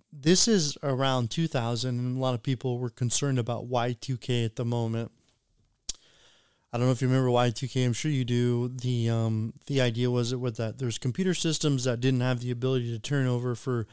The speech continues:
multiple digits, and it would shut everything down. So when I was thirteen, that was the rave about Y two K. So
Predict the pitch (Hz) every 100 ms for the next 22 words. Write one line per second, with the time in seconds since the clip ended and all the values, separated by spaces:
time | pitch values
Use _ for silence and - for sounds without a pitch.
0 | - _ _ _ - 135 135 131 117 127
1 | 113 117 - 117 110 107 123 113 117 104
2 | 110 104 107 110 - 127 135 143 123 -
3 | 147 131 135 127 123 120 - _ _ _
4 | _ _ _ - 117 131 117 120 113 113
5 | 123 120 117 123 139 123 120 127 135 113
6 | - 131 160 135 98 - 147 139